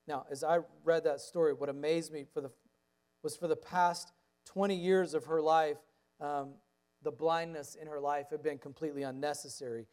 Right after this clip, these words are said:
She didn't know it, but when she was about thirty years old, there were some surgical techniques that were developed and would have allowed her to see.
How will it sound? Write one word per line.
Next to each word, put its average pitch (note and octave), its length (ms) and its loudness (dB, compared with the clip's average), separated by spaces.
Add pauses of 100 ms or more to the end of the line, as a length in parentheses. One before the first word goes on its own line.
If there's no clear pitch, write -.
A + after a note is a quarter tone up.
(140)
She - 280 -8
didn't C#3+ 320 0
know E3 260 6
it, C3+ 220 2 (280)
but D#3 140 4
when D3+ 140 -4
she F3+ 180 -8
was D#3+ 160 -4
about C#3+ 320 2
thirty F3 540 2
years D#3+ 420 -2
old, D#3 380 6 (240)
there E3 100 8
were D#3 80 4
some D3+ 200 -8
surgical D#3+ 480 -4
techniques D#3+ 600 -4
that D3 140 -2
were C#3+ 100 0
developed D3 640 2
and D3 160 -8
would E3 140 2
have D#3 80 0
allowed D3+ 400 0
her D3+ 120 -4
to C3 100 -8
see. D3 420 -8